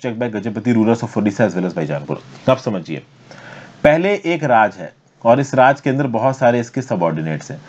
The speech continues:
अब ये सबऑर्डिनेट्स बहुत सारे इंडिपेंडेंट हो चुके हैं, तो एक रीजन के जो सबऑर्डिनेट्स होंगे वो आपस में एक दूसरे के साथ लड़ेंगे। जैसे गुजरात, मालवा और मेवाड़ ये आपस में एक दूसरे के साथ लड़ते रहते थे। बंगाल के रूलर्स उड़ीसा के गजपति रूलर्स के साथ और जौनपुर के रूलर्स के साथ लड़ते रहते थे,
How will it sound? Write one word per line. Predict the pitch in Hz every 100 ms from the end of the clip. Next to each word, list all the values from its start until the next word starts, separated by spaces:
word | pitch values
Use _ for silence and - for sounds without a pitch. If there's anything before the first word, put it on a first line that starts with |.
| - -
अब | 107 135
ये | 160
सबऑर्डिनेट्स | 160 147 147 151 151
बहुत | 131 131
सारे | 139 139 151 131
इंडिपेंडेंट | 120 113 107 104 92
हो |
चुके | 82 87
हैं, | 92
तो | - 139
एक | 180 190
रीजन | 156 147 151 151
के | 143
जो |
सबऑर्डिनेट्स | 131 123 117 117 131 131 131
होंगे | 127
वो | 143 -
आपस | 113 110 127 127
में | 117
एक | 104
दूसरे | 95 95 101
के |
साथ | 92 85
लड़ेंगे। | 80 78 78 76 - - - - -
जैसे | 123 147
गुजरात, | 120 123 131 160 - _ _ _ 107
मालवा | 113 120 127 110
और | - 117
मेवाड़ | 127 127 113 95
ये | 110
आपस | 104 123 117
में | 117
एक | 98
दूसरे | 95 107
के | 98
साथ | 87
लड़ते | 85 78 82
रहते | 80
थे। | 76 76 - - - -
बंगाल | 98 135 139 139 165
के | 165
रूलर्स | 151 156 151 160 - _ _ -
उड़ीसा | 143 147 151
के | 156
गजपति | 117 120 147 147 135 139
रूलर्स | 127 135 127
के | 127
साथ | 135 131 - 131
और | 113
जौनपुर | 117 120 120 120
के | 123
रूलर्स | 107 107 104
के | 101
साथ | 92 95
लड़ते | 92 85 95
रहते | 87 85
थे, | 87